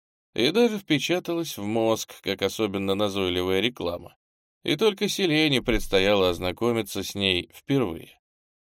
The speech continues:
Парень-охранник, а именно он отвечал за безопасность группы, вышел вперед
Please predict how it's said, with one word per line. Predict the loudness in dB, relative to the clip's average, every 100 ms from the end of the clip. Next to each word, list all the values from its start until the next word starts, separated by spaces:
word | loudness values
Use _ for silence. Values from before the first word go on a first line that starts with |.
| 0
Парень-охранник, | 4 4 4 0 0 -2 0 0 -2 -4 -4
а | 0 2
именно | 2 0 2
он | 2
отвечал | 0 -4 -4 -2 -2
за | -2
безопасность | -2 -4 -2 -4 -4 -10 -8
группы, | -6 -6 -6 -8 -8 _ _ _ -4
вышел | 0 0 0 0
вперед | -2 0 2 2 -2 -10